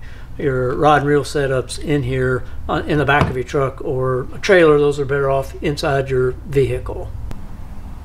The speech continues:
And that's your comprehensive walkthrough for the Pro Angler series.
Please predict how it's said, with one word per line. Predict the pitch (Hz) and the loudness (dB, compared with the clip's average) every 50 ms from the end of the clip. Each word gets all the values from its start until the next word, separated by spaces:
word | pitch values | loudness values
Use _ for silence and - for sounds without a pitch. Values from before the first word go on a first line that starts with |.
| - - | -8 -6
And | 175 185 | -4 -2
that's | 208 240 269 269 - | 0 -2 -2 -2 0
your | 269 247 - | 0 0 0
comprehensive | - - 220 247 240 - 202 170 180 214 220 220 226 190 131 | 0 0 -2 -2 0 -2 -4 -2 -2 -2 -2 -2 -2 -2 -2
walkthrough | 127 139 151 165 170 - - 180 180 180 190 196 196 196 202 196 196 | 2 2 2 2 2 0 -6 -6 -2 0 2 2 2 2 0 -2 -4
for | - 175 160 156 160 165 160 160 165 | -2 -2 0 2 2 2 2 0 0
the | 143 135 | -2 -4
Pro | 123 120 - 147 143 147 147 | -6 -6 -4 -4 -2 0 0
Angler | 143 156 175 180 196 196 | 0 -2 -2 -2 -4 -4
series. | 190 - 196 185 190 208 214 220 214 214 - | -4 -4 0 2 2 2 2 0 -2 -6 -10